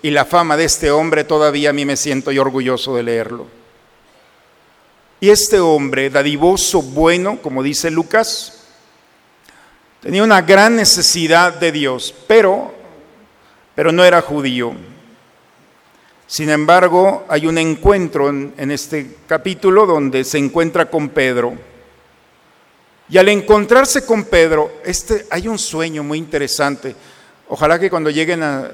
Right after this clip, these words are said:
¿tienen Biblia en su casa? ¿Todos? Yo les iba a regalar, pero bueno, que me evitan una pena.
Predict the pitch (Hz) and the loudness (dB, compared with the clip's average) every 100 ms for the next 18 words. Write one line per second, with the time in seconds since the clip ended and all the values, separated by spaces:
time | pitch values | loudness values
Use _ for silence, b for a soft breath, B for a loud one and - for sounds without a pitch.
0 | - 190 214 196 180 160 147 139 170 170 | -4 -2 -2 -4 -4 -4 -8 -4 -4 -4
1 | 143 - - _ _ _ _ _ _ _ | -10 -16 -20 _ _ _ _ _ _ _
2 | _ _ 185 202 196 - - - _ _ | _ _ 0 0 -4 -10 -12 -20 _ _
3 | _ _ _ _ _ _ _ _ 113 143 | _ _ _ _ _ _ _ _ -4 -2
4 | 156 147 160 160 139 123 113 127 123 131 | -2 -4 -2 -2 -2 -4 -4 -6 -6 -10
5 | 110 110 117 104 113 - - - - 107 | -8 -10 -12 -16 -18 -16 -16 -16 -18 -14
6 | 120 123 127 135 131 131 127 135 131 127 | -10 -6 -2 -2 -2 -4 -2 -2 -4 -2
7 | 123 113 110 104 | -2 -2 -8 -12